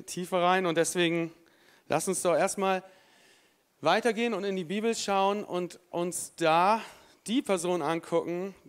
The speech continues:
die uns eigentlich, nicht nur eigentlich, die uns am besten beibringen kann, wie wir das umsetzen. Nämlich, wir, ich möchte jetzt über die Person sprechen, über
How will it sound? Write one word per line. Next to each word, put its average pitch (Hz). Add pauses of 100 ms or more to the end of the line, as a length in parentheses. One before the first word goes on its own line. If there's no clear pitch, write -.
die 160
uns 165
eigentlich, 160 (100)
nicht 127
nur 123
eigentlich, 123
die 135
uns 139
am 131
besten 156 (640)
beibringen 151
kann, 120 (160)
wie 127
wir 123
das 120
umsetzen. 120 (720)
Nämlich, 165
wir, 165 (160)
ich 170
möchte 196
jetzt 170
über 170
die 185
Person 175
sprechen, 170 (180)
über 135